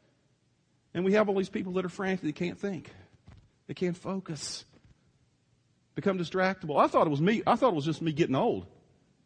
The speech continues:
No, my c-, excuse now is that I multitask too much and I need to quit doing it. I need to focus my thinking.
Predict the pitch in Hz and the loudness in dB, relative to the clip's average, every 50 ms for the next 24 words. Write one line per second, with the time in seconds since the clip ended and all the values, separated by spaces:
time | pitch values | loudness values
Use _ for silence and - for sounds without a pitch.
0 | _ _ _ _ _ _ _ _ - 156 170 160 147 120 113 139 196 277 294 - | _ _ _ _ _ _ _ _ 6 8 8 8 8 6 6 6 6 6 4 2
1 | - - 170 - - - 208 190 170 - 185 202 208 202 180 156 160 147 143 139 | 0 -4 -4 -4 -2 0 2 2 2 4 4 4 4 4 4 4 4 4 4 4
2 | 156 180 233 254 - 185 - 208 180 170 165 - - 185 180 175 170 170 - 156 | 4 4 2 2 0 0 2 2 2 2 2 0 -2 0 2 2 2 2 2 0
3 | 165 151 139 - - 196 196 190 143 185 202 208 196 170 117 - - - - - | 0 0 -2 4 6 8 8 8 8 6 8 8 8 6 4 0 -4 -14 -20 -20
4 | _ _ _ _ _ _ - - _ _ _ _ _ _ _ - - _ _ _ | _ _ _ _ _ _ -20 -20 _ _ _ _ _ _ _ -20 -20 _ _ _
5 | _ _ - - - _ _ - - _ - - _ _ _ _ _ _ _ _ | _ _ -20 -20 -20 _ _ -20 -20 _ -20 -20 _ _ _ _ _ _ _ _
6 | _ _ _ _ _ _ _ _ _ _ _ _ _ _ _ _ _ _ _ _ | _ _ _ _ _ _ _ _ _ _ _ _ _ _ _ _ _ _ _ _
7 | 139 151 190 208 180 170 - 202 202 180 - 175 - - 165 160 156 - 185 185 | 2 4 4 6 4 4 4 2 2 2 0 -4 -2 0 -2 0 2 2 2 2
8 | 180 - 165 147 117 98 | 4 2 0 -2 -2 -6